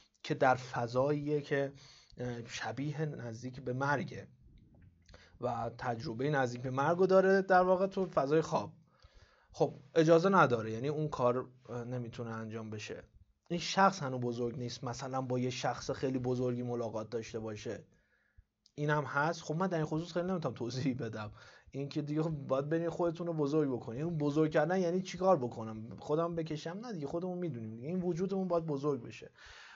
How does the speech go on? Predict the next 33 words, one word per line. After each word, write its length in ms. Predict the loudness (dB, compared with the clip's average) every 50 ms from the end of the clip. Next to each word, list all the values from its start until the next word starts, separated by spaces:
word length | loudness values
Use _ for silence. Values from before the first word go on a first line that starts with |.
| -4 2
و 180 | 4 4 4 4 0 -8 -18 -14 -14 -14 -12 -8
راهش 500 | 0 4 6 8 8 8 8 6 4 2
هم 100 | 0 -2
چیزی 280 | -2 -2 -2 -2 -2 0
نیست 240 | 0 0 0 -2 -2
جز 260 | 0 2 2 0 0 -2
این 140 | -6 -4 -2
که 140 | 0 0
دستور 520 | 4 6 6 6 6 4 -2 -6 -4 -4 -2
شریعت، 640 | -2 2 2 2 2 2 0 -2 -4 -6 -8 -10
یعنی 280 | -10 -8 -6 -4 -4 -6
اون 320 | -6 -8 -8 -8 -8 -6
دینی 360 | -4 -2 -2 0 0 0 -2
که 360 | -2 -4 -4 -2 -2 -2 -4 -4
دین 160 | -4 -4 -4
اسلام 360 | -2 -4 -4 -4 -6 -8 -6
گفته 260 | -6 -6 -6 -8 -10 -12
شده، 220 | -10 -8 -8 -6
اون 180 | -6 -6 -6 -6
که 200 | -4 -4 -4 -2
وجودت 640 | -4 -4 -2 -2 -2 0 -2 -2 -2 -2 -2 0
رو 40 | 0
ارتقا 480 | 0 2 0 0 0 0 0 2 2 0
بدی. 260 | 0 -2 -10 -10 -12 -12
کل 340 | -6 -2 0 0 2 2 0
دستورات 580 | 0 0 0 -2 -4 -6 -6 -4 -4 -4 -4
دین، 220 | -6 -6 -4 -4 -2
اگه 140 | -2 -2
بخوام 240 | -4 -6 -8 -10 -6
خلاصه 380 | -4 -2 0 0 -2 -2 -4 -8
کنیم، 220 | -8 -6 -4 -4
اینه 160 | -2 -2 -4
که 160 | -2 -4 -6